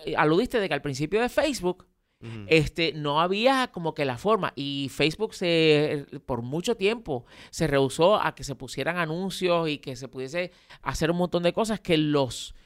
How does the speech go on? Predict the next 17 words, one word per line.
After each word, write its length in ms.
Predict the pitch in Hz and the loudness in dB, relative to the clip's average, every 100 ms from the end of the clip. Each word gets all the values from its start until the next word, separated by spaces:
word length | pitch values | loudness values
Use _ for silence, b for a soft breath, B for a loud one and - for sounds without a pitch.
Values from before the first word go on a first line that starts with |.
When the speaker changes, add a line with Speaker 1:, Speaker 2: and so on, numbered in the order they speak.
| b b | b b
Speaker 1:
em, 720 | - 143 139 135 127 123 120 120 - | 0 4 4 2 -2 -8 -10 -12 -10
que 140 | 147 | -4
los 220 | 131 123 135 | -4 -4 0
marketers, 500 | 185 240 175 147 123 | 0 2 -2 -4 -4
o 40 | |
sea, 140 | 131 | -4
las 140 | 123 120 | -6 -6
compañías 760 | 135 120 120 120 160 214 - B B | -10 -8 -10 -6 -4 -4 -6 B B
y 260 | - 151 151 | -6 -4 0
las 200 | 139 123 | -2 -2
agencias 280 | 123 131 175 | -6 -4 -4
de 60 | |
publicidad 380 | 180 175 196 220 | -4 -6 -2 -2
querían 420 | - 127 151 202 | -2 -6 -4 -4
que 120 | 170 131 | -8 -12
se 120 | 131 | -12
hicieran. 480 | - 175 156 110 | -4 0 0 -2